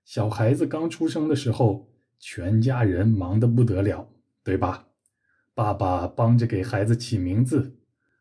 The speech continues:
妈妈忙着学怎么给孩子喂奶吃，爷爷忙着给小孩子买玩具，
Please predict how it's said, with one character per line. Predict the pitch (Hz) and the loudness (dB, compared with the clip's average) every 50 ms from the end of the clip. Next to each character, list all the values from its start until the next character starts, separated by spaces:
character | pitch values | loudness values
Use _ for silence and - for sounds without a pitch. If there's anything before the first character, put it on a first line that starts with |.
| _ _ | _ _
妈 | - 151 156 160 165 | -12 -12 -10 -8 -6
妈 | 170 160 139 123 107 104 | -6 -2 -2 0 0 0
忙 | 101 95 92 107 131 | -2 -2 0 0 2
着 | 139 139 | 2 2
学 | 120 - - - 101 98 104 107 123 | 2 0 -2 -4 -2 0 2 2 0
怎 | 127 - - 110 | 0 -2 -6 -4
么 | 98 127 160 | -2 -2 0
给 | - 123 113 | 2 2 2
孩 | 117 - 107 92 113 | 2 0 0 -2 0
子 | 117 160 | 0 0
喂 | 160 196 220 196 | 0 0 2 2
奶 | 143 117 90 80 - | 2 2 0 0 -6
吃， | - - - - 127 123 123 - - _ _ _ _ _ _ _ _ _ _ _ _ _ _ | -12 -10 -2 0 0 0 0 -2 -8 _ _ _ _ _ _ _ _ _ _ _ _ _ _
爷 | 113 101 104 113 | 0 2 4 4
爷 | 135 139 135 131 117 | 4 4 4 4 4
忙 | 117 113 104 101 110 127 139 | 4 2 2 2 0 2 2
着 | 143 | 2
给 | 123 - 123 110 123 | 0 0 0 0 0
小 | 123 - 120 98 | 2 0 0 -2
孩 | 95 - 117 | 0 -2 -2
子 | 117 156 | 0 2
买 | 131 120 92 90 | 2 2 2 0
玩 | 90 87 87 92 104 117 | -4 -8 -6 -2 0 0
具， | 127 175 156 117 - - - | 2 2 0 0 0 -4 -10